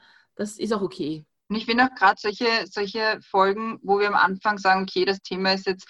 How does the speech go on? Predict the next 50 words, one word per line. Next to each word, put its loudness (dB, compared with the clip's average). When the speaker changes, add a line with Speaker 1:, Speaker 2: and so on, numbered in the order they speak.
Speaker 2:
entweder 2
es 0
ist -8
ein 0
touchy 0
subject 0
oder 4
es -4
ist -6
jetzt 0
ein -2
Thema, 2
mit 2
dem 4
man 0
sich -6
jetzt -2
noch -8
nicht -2
so -4
wirklich -4
beschäftigt -2
hat“, -2
das -10
sind -4
teilweise 2
die -8
spannendsten -2
Aufnahmen, 0
weil -2
Speaker 1:
Mhm. -8
Speaker 2:
einerseits 0
beim -8
touchy 0
subject -2
geht -2
man 2
halt 0
extrem -2
tief -6
in -4
Materie, 0
in -4
die -2
Materie 0
rein -2
und -8
während -2
dem -8
Aufnehmen 0